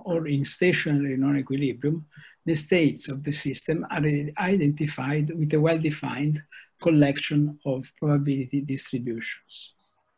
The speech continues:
Now, this is, uh, well known to happen. No, sorry, uh, I must, uh, yes. Okay, th-, so this, this, uh, the, the fact that you have, uh, w-,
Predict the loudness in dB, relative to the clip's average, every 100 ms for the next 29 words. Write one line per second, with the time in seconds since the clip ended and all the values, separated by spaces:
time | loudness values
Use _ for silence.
0 | _ _ _ _ -20 -20 _ _ -20 _
1 | _ _ -20 _ -20 -10 -6 -4 2 4
2 | 6 4 4 2 2 -2 0 0 -2 -6
3 | -16 _ _ _ _ 0 6 6 6 4
4 | 4 4 2 0 0 -2 -8 _ _ -4
5 | -4 -2 -2 -4 -12 -20 _ -20 -12 -8
6 | -8 -12 -6 -4 -4 -4 -6 -4 -4 -8
7 | -12 -16 -18 _ _ _ _ _ _ _
8 | _ _ _ -6 -6 -10 -16 -20 _ _
9 | _ -8 -4 -6 -6 -8 -8 -8 -8 0
10 | 4 6 4 0 -2 2 2 2 2 0
11 | -2 -8 -14 -10 -8 -10 -12 -20 -20 _
12 | -20 -20 _ _ -20 _ _ _ _ _
13 | _ _ -14 -10 -4 0 0 4 2 4
14 | 2 2 2 4 2 2 0 0 0 -2
15 | -4